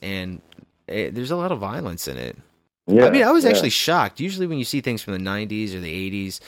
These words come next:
Speaker 1: you look back on it and you're like, "Man, that's not really so bad." I watched this and I was kind of like, "Wow, I didn't realize how bad this was."
Speaker 2: It really even has elements of drama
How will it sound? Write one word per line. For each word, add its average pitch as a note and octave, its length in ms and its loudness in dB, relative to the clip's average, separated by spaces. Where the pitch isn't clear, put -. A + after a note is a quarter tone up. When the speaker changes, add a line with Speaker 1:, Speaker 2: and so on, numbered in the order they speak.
Speaker 1:
you A2 100 -4
look A2 120 -2
back G#2 240 2
on G2+ 220 0
it G#2 100 0
and D2+ 80 -6
you're G2+ 100 -6
like, F#2+ 200 -8
"Man, B2+ 180 -4
that's D#3 160 -4
not G#2 100 0
really F#2+ 160 0
so F2 160 -4
bad." E2 440 -4
I - 40 -10
watched A3 260 0
this F#3+ 200 6
and E3 40 6
I D3 40 6
was - 100 2
kind D3+ 120 2
of C3 60 0
like, A2+ 260 2
"Wow, C3 420 0
I - 60 -6
didn't F3 160 -2
realize G2+ 320 2
how G2 120 -6
bad G2+ 420 -10
this G#2 200 -2
was." G#2 680 -2
Speaker 2:
It D3 400 8
really F#3 360 8
even C3 240 6
has A#2+ 260 4
elements G#2+ 520 -2
of E2 180 -4
drama F#2 600 0